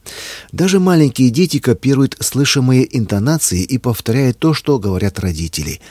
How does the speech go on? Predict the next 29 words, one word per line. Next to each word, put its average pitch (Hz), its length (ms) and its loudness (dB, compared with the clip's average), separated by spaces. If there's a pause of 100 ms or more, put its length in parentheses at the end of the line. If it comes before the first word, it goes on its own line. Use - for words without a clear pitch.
(320)
Таким 85 360 -4
образом, 98 460 0
благодатные 85 640 -4
слова 104 460 -2 (240)
непременно 147 760 2
окажут 143 360 -2
свое 104 240 0
влияние 95 640 0
и 117 120 -4
на 90 120 -2
детей. 71 420 -10 (600)
Апостол 104 520 0
Павел 143 380 4
в 104 80 0
одном 127 300 2
из 110 100 2
своих 113 300 0
посланий 147 500 0
обращается 143 680 -2
к - 80 -14
церкви 160 400 -2
с 147 100 -2
такими 101 360 -2
словами: 80 540 -6 (460)
«Братья 175 460 0
мои 165 200 6
возлюбленные 147 800 6
и 127 140 2
вожделенные, 92 880 -2